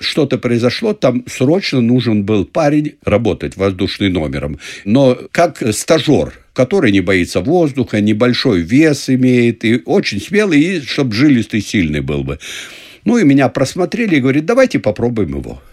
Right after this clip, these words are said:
Оформили документы, с не очень большим трудом детский дом отдал меня. Ну, тогда не оформляли ни материнство, ничего, он просто отдал артистам труппы, которая будет меня готовить. И вот с того времени,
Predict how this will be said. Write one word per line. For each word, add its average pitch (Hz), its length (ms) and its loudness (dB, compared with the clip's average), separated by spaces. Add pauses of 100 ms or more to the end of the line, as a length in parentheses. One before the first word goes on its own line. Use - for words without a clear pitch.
(140)
Оформили 120 580 0
документы, 127 840 0
с - 340 -12
не 185 200 4
очень 139 520 4
большим 117 420 2
трудом 123 500 0
детский 101 380 -2
дом 131 360 0
отдал 85 460 -2
меня. 76 400 -2
Ну, 214 160 -2
тогда 135 320 2
не 113 100 2
оформляли 104 640 2
ни 82 500 -2 (160)
материнство, 104 680 2
ничего, 87 420 0
он 123 160 -2
просто 175 420 -2
отдал 113 400 -2
артистам 127 680 -2 (260)
труппы, 135 420 0
которая 107 420 0
будет 95 400 -4
меня 85 240 0
готовить. 73 560 -4 (340)
И - 40 -6
вот 123 180 0
с - 100 -16
того 117 280 0
времени, 120 580 -2